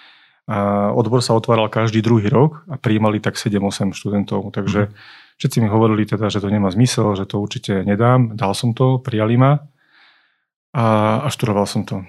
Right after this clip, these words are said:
Speaker 1: A v podstate až do druhého, tretieho ročníka som si myslel, že v tom, v tom, v tom biznise budem robiť, v biznise, v tom se-, v tom sektore budem robiť. Ale potom, hovorím, prišla nejaká životná zmena a, a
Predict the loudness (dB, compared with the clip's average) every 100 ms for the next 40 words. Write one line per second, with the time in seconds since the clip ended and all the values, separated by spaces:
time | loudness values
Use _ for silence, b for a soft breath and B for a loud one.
0 | -6 -2 0 2 2 2 2 2 -2 -4
1 | 2 4 6 4 2 0 0 2 0 0
2 | 0 -2 0 0 0 0 0 0 -4 -6
3 | -2 0 0 -2 -6 -6 -4 -4 -4 -6
4 | -12 _ -18 -10 -6 -2 -2 -2 0 2
5 | 4 4 4 2 0 -6 -8 -8 -10 -12
6 | _ -2 -2 0 -4 -2 0 2 0 2
7 | 4 4 4 4 4 4 4 2 -2 B
8 | B B -6 -6 B 0 0 0 0 0
9 | 0 -2 -2 0 -2 0 2 2 0 2
10 | 2 2 2 4 6 4 4 0 -2 -2